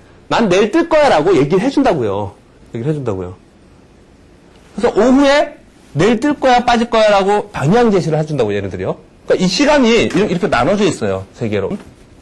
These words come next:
아침에, 아침에 아홉 시부터 열 시 사이에, 아홉 시부터 열 시 사이에, 제가 좀 전에 뭐라 그랬습니까? 얘가 종가가 뭐 상한가에 끝났던, 뭐 아무튼 플러스 십 퍼센트 끝났던 간에 시작했다, 마이너스 시작했다 가는 경우도 있지만,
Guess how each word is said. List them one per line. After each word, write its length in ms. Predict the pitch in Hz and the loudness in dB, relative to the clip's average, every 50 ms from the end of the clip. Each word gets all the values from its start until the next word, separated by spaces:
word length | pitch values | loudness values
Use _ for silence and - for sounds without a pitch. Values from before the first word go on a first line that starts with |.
| - - - - - - - - - - - - | -20 -20 -20 -20 -20 -20 -20 -20 -20 -20 -18 -8
아침에, 720 | - - 135 - - - 185 170 - 127 131 135 98 87 87 - - - | -6 -4 -4 -2 -2 0 2 2 2 2 0 0 -2 -4 -8 -14 -16 -10
아침에 500 | - 104 - - - 147 120 95 127 214 - - - - - - - - - - - - - - | -8 -8 -8 -6 -6 -4 -4 -4 -6 -8 -10 -16 -20 -20 -20 -20 -20 -14 -12 -12 -12 -12 -10 -4
아홉 240 | - 120 170 220 226 | 0 2 2 2 2
시부터 340 | 277 233 233 294 - 220 170 | 2 0 0 -2 -2 -2 0
열 160 | 131 117 127 | 2 2 0
시 120 | 139 180 175 | 0 -2 -6
사이에, 500 | - - 247 233 208 135 101 101 92 - - - - - - - - - - | -4 -2 -2 0 2 0 0 -2 -2 -6 -10 -12 -12 -12 -14 -18 -20 -14 -6
아홉 180 | - 113 120 120 | -4 -4 -4 -4
시부터 280 | - 135 123 - 135 | -6 -10 -6 -2 -2
열 80 | 107 101 | -2 -2
시 80 | - - | -2 -2
사이에, 320 | 147 123 101 98 139 185 - - - - - | -4 -4 -2 -4 -6 -8 -10 -14 -20 -20 -10
제가 220 | - - 165 180 - | -6 -4 -2 0 0
좀 180 | 247 254 247 | 2 2 2
전에 140 | 233 226 214 | 2 2 2
뭐라 180 | 156 120 127 139 | 2 2 2 2
그랬습니까? 500 | 135 120 - - 113 98 - 160 202 - - - - - - - - - - - | 0 -2 -2 -4 -6 -4 -4 -4 -4 -6 -8 -16 -20 -20 -20 -20 -20 -20 -12 -4
얘가 180 | - 180 214 247 | -2 0 0 0
종가가 800 | 226 - 175 196 190 220 240 226 202 156 160 165 123 92 90 - | 0 0 0 0 0 0 0 2 2 2 2 2 0 0 -4 -6
뭐 60 | - 117 | -10 -10
상한가에 500 | - - 285 277 277 277 330 - - - | -6 -2 0 0 0 2 2 0 0 0
끝났던, 520 | 202 202 185 175 180 - 165 160 143 131 | 0 0 0 0 0 0 0 0 0 0
뭐 220 | 151 165 147 117 | 0 2 2 2
아무튼 240 | 117 135 - - 139 | 0 -2 -4 -8 -8
플러스 280 | - - 233 220 - 190 | -4 -2 -2 -2 -2 -4
십 140 | - - - | -6 -4 -4
퍼센트 220 | 240 202 165 160 | -2 -2 -2 -2
끝났던 340 | 196 214 214 208 - 175 - | -2 -2 -2 -2 -2 -4 -4
간에 380 | 120 113 139 135 98 85 - - - - - - - - - | -4 -2 -2 -2 -4 -4 -8 -12 -20 -20 -20 -20 -20 -20 -14
시작했다, 600 | - - - - 285 - - 277 - - 233 180 | -10 -4 -2 0 0 0 0 -2 0 0 0 0
마이너스 400 | - 139 151 208 254 277 262 - | 2 2 2 2 2 2 0 -2
시작했다 420 | - - 262 254 277 254 - 233 226 | -2 -2 -2 -2 -2 0 0 0 0
가는 220 | 185 165 156 180 | 0 0 0 0
경우도 240 | 175 185 185 175 170 | 0 0 0 0 -2
있지만, 440 | 170 - - 143 139 156 214 - | -4 -4 -4 -2 -2 -2 -2 -4